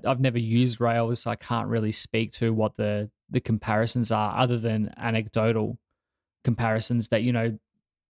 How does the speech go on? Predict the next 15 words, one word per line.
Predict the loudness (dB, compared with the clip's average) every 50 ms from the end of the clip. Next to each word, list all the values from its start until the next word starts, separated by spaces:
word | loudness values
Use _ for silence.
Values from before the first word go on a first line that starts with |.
| _ 0
Laravel | 2 4 4 6 4 4 2 2 0 0
borrows | 2 2 2 2 2 0 -2 -2
some | -4 -4 -4
things | -2 -2 -2 -2 -2 -4
from | -4 -2 -2 0
Rails. | 0 0 0 0 0 0 0 -2 -2 -4 -6 -8 -10 -14 _ -12
Um, | -8 -4 -2 0
you | 0 2
know, | 0 0
we've | -2 0
got | -2 -2 -2
Active | -2 -4 -2 -2
Record, | -2 -2 -2 -2 0 0 2 2 0 0
we've | -2 -4 -4
got | -2 -2 0 0 0 -2